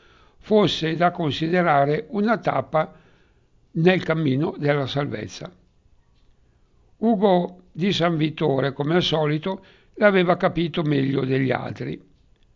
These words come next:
Prima viene ciò che è carnale, poi ciò che è spirituale. E la stessa sapienza divina, se non fosse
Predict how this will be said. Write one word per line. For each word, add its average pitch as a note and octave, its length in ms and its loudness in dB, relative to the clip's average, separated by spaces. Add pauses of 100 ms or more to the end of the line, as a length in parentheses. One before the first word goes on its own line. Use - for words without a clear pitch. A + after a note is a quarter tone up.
(420)
Prima G#3 460 2
viene F3 680 4
ciò F#3 300 2
che F3 160 0
è F3 40 -2
carnale, C#3+ 840 -4 (640)
poi G3+ 240 2
ciò - 320 2
che F3 300 0
è F#3 40 0
spirituale. D#3 920 -2 (580)
E A3+ 80 -4
la A3 140 4
stessa G3 500 0
sapienza E3 640 0
divina, F3+ 480 2
se D3 160 -4
non D#3 180 0
fosse - 680 -2